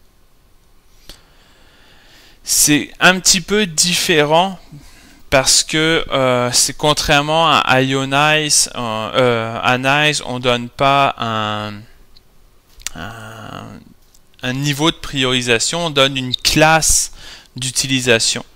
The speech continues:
Donc, est-ce que c'est real time ? Donc là, beaucoup d'accès, euh, là, c'est vraiment, c'est l'équivalent de,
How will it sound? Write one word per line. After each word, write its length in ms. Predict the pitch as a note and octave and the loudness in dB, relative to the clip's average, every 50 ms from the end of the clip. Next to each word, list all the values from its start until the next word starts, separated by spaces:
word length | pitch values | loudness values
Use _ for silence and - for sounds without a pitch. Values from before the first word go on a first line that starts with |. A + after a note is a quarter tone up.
| - _ - | -20 _ -8
Donc, 220 | - C3 B2+ A2+ - | -6 -6 -6 -6 -2
est-ce 280 | - C3+ C#3+ C#3 - - | 2 2 4 4 4 2
que 340 | - D#3+ D#3+ D#3+ E3 E3 D#3 | 2 2 2 2 2 0 -2
c'est 560 | - - - - C#3+ C#3 C#3+ C#3+ C#3+ C#3+ - _ - _ _ - - - - - - - - - - - - - - - - - - - - - - | -4 -4 -2 0 2 2 2 2 0 -4 -10 _ -20 _ _ -20 -20 -20 -20 -20 -20 -20 -20 -20 -20 -20 -20 -20 -20 -20 -18 -18 -16 -18 -16 -10 -4
real 380 | C#3 C#3+ D3 D3 C#3+ C#3 C3+ | 2 4 6 6 6 6 4
time ? 380 | - - D3+ E3 F#3+ G#3+ G3+ F3 - - | 4 2 2 2 2 0 -4 -8 -10 -6
Donc 280 | - B2+ B2+ - - - | -2 -2 -2 -2 0 0
là, 340 | C#3+ C#3+ D3 D3 D3+ C#3+ - - - | 4 4 4 4 2 0 -6 -14 -12
beaucoup 540 | C3+ C3 D3 D#3+ D3+ - - - E3+ E3+ | -6 -2 0 0 0 0 -2 -4 -2 0
d'accès, 720 | D#3+ D#3 C#3 C3 - - - - - D3 D3 D3+ D3 C#3+ - - - - | 4 6 6 6 4 2 0 2 2 2 2 0 -2 -4 -12 -20 -10 -4
euh, 580 | - A#2 A#2 A2 G#2+ A2 A2 A2 G#2+ G#2+ A2 A2 | -2 0 2 2 2 2 2 2 0 0 2 2
là, 160 | A2+ B2 C3 | 4 4 4
c'est 200 | - - C3 B2 | 4 2 -2 -2
vraiment, 480 | B2 A#2+ A#2 A2+ A#2 B2 C3 B2+ B2 A#2+ - | 0 0 0 2 2 2 0 0 0 -2 -6
c'est 140 | - - B2 | -8 -6 -4
l'équivalent 560 | A2+ A#2 - - B2+ A#2+ A#2 A#2 A#2+ B2 C3 | -4 -4 -4 -2 0 0 0 0 0 -2 -4
de, 320 | B2+ A#2 A2 G#2 F#2+ G2 | -4 -4 -6 -6 -6 -8